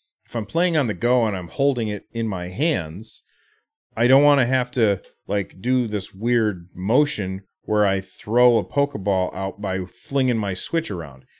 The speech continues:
That's not good design. So people wanted to know if, uh, if you could turn that off. Well, there's, this is a post from, I think it's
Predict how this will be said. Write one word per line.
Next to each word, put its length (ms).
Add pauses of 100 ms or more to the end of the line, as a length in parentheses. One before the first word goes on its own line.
(180)
That's 420
not 360
good 240
design. 580 (380)
So 720 (920)
people 260
wanted 240
to 80
know 360
if, 460
uh, 540
if 180
you 80
could 160
turn 380
that 340
off. 460 (1160)
Well, 280 (380)
there's, 260
this 200
is 140
a 280 (100)
post 360
from, 640
I 120
think 240
it's 140